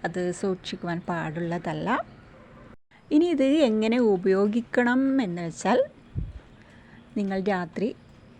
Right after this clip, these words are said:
കിടക്കുന്നതിന് മുന്നേ നിങ്ങൾ നിങ്ങളുടെ പുരുകത്തിൽ അത് ഒരു, ഒരു ചെറിയ സ്റ്റിക്ക് വെച്ച്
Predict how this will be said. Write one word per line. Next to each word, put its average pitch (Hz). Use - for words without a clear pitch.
കിടക്കുന്നതിന് 180
മുന്നേ 180
നിങ്ങൾ 175
നിങ്ങളുടെ 170
പുരുകത്തിൽ 185
അത് 180
ഒരു, 180
ഒരു 226
ചെറിയ 170
സ്റ്റിക്ക് -
വെച്ച് 170